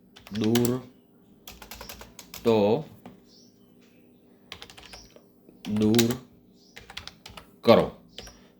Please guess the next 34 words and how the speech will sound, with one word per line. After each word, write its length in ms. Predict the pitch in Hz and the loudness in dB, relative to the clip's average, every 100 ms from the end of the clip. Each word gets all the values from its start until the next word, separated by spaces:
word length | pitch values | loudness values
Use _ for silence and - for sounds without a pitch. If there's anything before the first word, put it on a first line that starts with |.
| - | -2
ચાલો, 200 | 113 117 | 4 6
હવે 180 | 110 139 | 6 6
મને 260 | 131 135 | 4 4
કેવી 300 | 143 131 139 | 4 4 4
સ્ક્રિપ્ટ 440 | 139 - 131 120 147 | 4 2 2 4 6
આપે 180 | 120 123 | 6 6
છે, 160 | 147 | 6
જોઈ 200 | 107 120 | 8 6
લઈએ. 340 | 127 127 131 - - _ - | 6 4 2 -4 -16 _ -12
ખૂબ 240 | - 139 147 | 0 6 6
જ 40 | |
સરસ 420 | 151 151 139 147 | 6 4 4 2
મજાનું, 720 | 143 139 147 147 147 151 147 | 2 6 6 6 6 6 4
અ, 180 | - 131 | 4 4
ડિજિટલ, 720 | 131 123 135 143 147 147 147 - - - - - - - | 4 2 4 6 6 6 4 0 -6 -20 -20 -20 -20 -6
અ, 140 | 107 104 | -2 -2
ચિત્ર 340 | 135 123 143 | -2 0 4
બનશે. 480 | 139 139 - 151 165 - - - - _ _ - - | 4 4 4 2 2 -4 -20 -20 -20 _ _ -18 -8
શિક્ષકોને 800 | 123 - 139 139 143 143 147 139 | -2 4 4 4 6 6 6 4
ભણાવવા 280 | 107 120 135 | 4 6 8
માટે 460 | 143 135 139 139 143 | 6 4 4 2 0
ખૂબ 300 | - 131 139 | -2 2 2
જ 80 | |
ઉપયોગી 360 | 147 123 143 143 | 2 0 0 0
થશે 280 | 139 135 147 | -2 -2 0
અને 240 | - 127 | 2 4
વિદ્યાર્થીઓને 1000 | 120 110 123 135 135 135 135 139 139 - | 4 2 2 2 2 2 4 2 2 0
શીખવા 380 | - 120 113 131 | -2 -6 2 4
માટે 220 | 131 131 | 6 4
પણ 140 | 131 135 | 4 2
ખૂબ 240 | - 131 | 0 0
જ 80 | 135 | 2
ઉપયોગી 320 | 120 135 131 | 2 0 0
થશે. 280 | 131 123 143 | -4 -6 -6